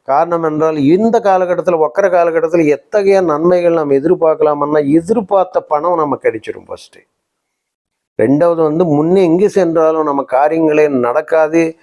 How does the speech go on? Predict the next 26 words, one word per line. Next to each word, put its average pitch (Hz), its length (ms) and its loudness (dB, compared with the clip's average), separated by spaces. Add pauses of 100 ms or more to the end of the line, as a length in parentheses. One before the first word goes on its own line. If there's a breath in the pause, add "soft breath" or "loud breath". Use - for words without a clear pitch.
(220 soft breath)
ஒரு 120 280 0
இடத்துக்கு 165 760 2
பத்து 135 440 -2
தடவை 170 320 0
போக 156 140 2
வேண்டிய 139 280 0
சூழ்நிலை 156 420 2
ஏற்படும். 139 480 -2
இப்ப 123 340 -2
நம்ம 123 280 -2
வந்து 143 480 0 (480)
சென்றதுக்கு 156 580 0
முன்னாடியே 180 720 2
நீங்க 151 200 0
ஏற்கனவே 165 540 0
கொடுத்திருந்த 147 460 -2
அப்பீலுக்கே 160 580 0
வந்து 143 220 0
அந்த 131 140 -2
பிரச்சனைகள் 123 540 -2 (100)
சால்வ் 101 260 -2
ஆயிரும். - 260 -10 (840)
எடுக்க 143 400 0
முயற்சிகளில் 170 960 0 (180)
வெற்றி 123 460 0
என்பது 135 460 0